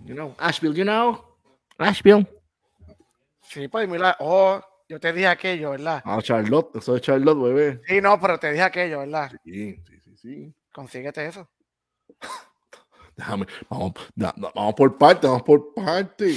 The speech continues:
Speaker 2: <laughs> Vamos por parte.
Speaker 1: Vamos a esperar que
Speaker 2: Este,
Speaker 1: lleguen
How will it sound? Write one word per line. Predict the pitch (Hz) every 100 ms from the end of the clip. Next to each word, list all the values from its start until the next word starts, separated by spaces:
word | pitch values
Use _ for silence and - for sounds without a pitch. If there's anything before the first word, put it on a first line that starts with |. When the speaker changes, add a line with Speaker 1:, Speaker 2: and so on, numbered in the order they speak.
| -
Speaker 2:
<laughs> | 247 -
Vamos | 277 - 247
por | 233 180
parte. | 214 - - - - - - - _ _ _ _ _ _
Speaker 1:
Vamos | - 107
a | 135
esperar | - 180 175
que | 160
Speaker 2:
Este, | 151
Speaker 1:
lleguen | 180 175 170